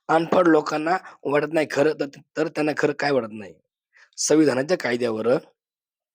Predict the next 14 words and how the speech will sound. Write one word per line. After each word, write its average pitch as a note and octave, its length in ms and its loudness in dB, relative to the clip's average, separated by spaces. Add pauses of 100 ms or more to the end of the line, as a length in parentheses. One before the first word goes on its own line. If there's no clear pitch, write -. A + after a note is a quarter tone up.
(600)
गरिबाचंही F3+ 500 6
झालंय D#3 320 4
बरं. C3+ 420 2 (720)
त्यामध्ये C3 340 -2
पण C3 160 0 (160)
अनपढ C3+ 320 -2
लोकांना C3+ 320 0
वाटत A2+ 200 -10
नाही A#2 140 -8
खरं. G#2+ 220 -10 (2250)
की E3+ 200 -6
एका - 220 0
पेनाच्या C#3 420 2
टोकावर, B2 720 4